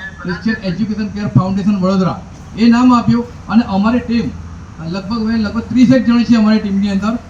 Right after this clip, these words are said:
અને આની અંદર જે કંઈ પણ ખર્ચ થયો છે, જે કંઈ પણ, કારણ કે જો પૈસા, નાણાં વગર કોઈ કામ થાય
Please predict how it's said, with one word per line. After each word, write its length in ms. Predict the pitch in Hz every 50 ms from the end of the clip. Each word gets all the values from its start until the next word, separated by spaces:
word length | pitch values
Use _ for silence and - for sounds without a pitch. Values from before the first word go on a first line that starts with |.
| - - - - -
અને 160 | 190 220 240
આની 340 | 233 - 190 190 214 240 240
અંદર 160 | 233 240 247
જે 260 | 185 151 151 190 214
કંઈ 140 | 220 240 240
પણ 140 | 208 240 240
ખર્ચ 360 | - - 165 - 196 233 233
થયો 420 | 240 233 - - 208 214 220 226
છે, 300 | 220 - 190 135 107 -
જે 120 | 123 190 220
કંઈ 140 | 220 233 220
પણ, 180 | 214 240 233
કારણ 180 | 220 226 220 208
કે 120 | 226 220
જો 100 | 226 240
પૈસા, 600 | - - 214 202 208 - - 233 226 226 226 220 180
નાણાં 260 | 185 196 214 226 226 220
વગર 180 | 208 220 220
કોઈ 180 | 214 214 220 220
કામ 220 | 202 196 202 214
થાય 380 | - - 180 180 185 196 208